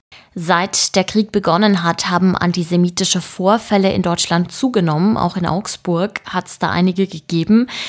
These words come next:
Jetzt mal unabhängig davon, wer die möglichen Täter sind, das weiß man nämlich in vielen Fällen einfach noch nicht.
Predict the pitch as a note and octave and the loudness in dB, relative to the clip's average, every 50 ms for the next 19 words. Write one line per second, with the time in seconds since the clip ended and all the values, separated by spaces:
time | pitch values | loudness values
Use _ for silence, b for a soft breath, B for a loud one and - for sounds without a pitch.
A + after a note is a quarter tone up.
0 | B B B B F#3 - - G#3 F#3 F#3 F#3 - - A#3 B3 A#3+ A3+ A3+ G#3+ G#3 | B B B B -8 -2 2 2 2 2 0 0 2 4 4 4 4 4 2 2
1 | G3+ G3+ G3 - - D#3+ E3 G#3+ - - G#3+ G3 F#3+ F3+ E3+ F3+ F3 F3 G3+ F3+ | 2 2 0 0 0 0 0 0 0 2 2 4 4 4 2 2 0 2 2 2
2 | F3+ F#3 F3+ F3+ F#3 F3 - F3 E3+ E3+ - - D#3 F#3 G#3 - G#3 G3 E3+ F3+ | 2 2 2 0 -2 -2 -2 -2 -2 -2 -4 -4 -4 -4 -2 0 0 0 0 0
3 | F#3+ G#3 G3+ - - - A3+ E3 - - - - C#3+ D#3 G3 - G#3 F3 D#3+ D#3+ | 0 0 0 -2 -4 -6 -6 -4 -4 -4 -4 -6 -6 -6 -4 -2 0 0 2 2
4 | D3+ D#3 E3 - - - F3+ - - F3+ F3+ F3 F3 - E3+ E3+ F3+ - F3 E3+ | 0 0 -2 -2 -2 -4 -2 0 0 0 0 0 0 -2 -2 -2 -2 -2 -2 -4
5 | - F3 F3+ F3+ E3+ E3+ E3+ F3 G#3 A#3+ - - | -4 -4 -2 -2 0 2 2 2 2 0 -4 -8